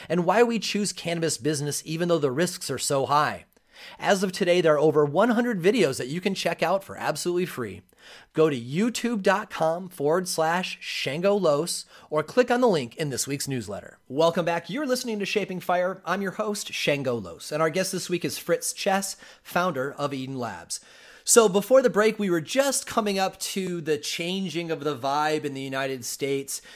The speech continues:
where, uh, you know, people were, were surviving the Republican administration. Uh, everyone had scurried back underground after the Clinton years,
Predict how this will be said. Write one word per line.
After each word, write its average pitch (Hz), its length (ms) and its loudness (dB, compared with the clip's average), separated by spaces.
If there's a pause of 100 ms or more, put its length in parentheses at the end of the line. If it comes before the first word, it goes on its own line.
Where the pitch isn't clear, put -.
(220)
where, 139 680 -4
uh, 123 400 -4 (160)
you 127 100 -14
know, 120 60 -10
people 156 800 -2
were, 135 360 -6
were 127 220 -8
surviving 156 1200 0
the 139 80 -6
Republican 151 640 -2
administration. 143 1200 -4 (240)
Uh, 135 220 -4
everyone 147 320 -2
had 131 200 -2
scurried 160 560 -2
back 147 380 -2
underground 143 680 -4
after 135 320 -6
the 120 120 -8
Clinton 160 440 -8
years, 135 520 -4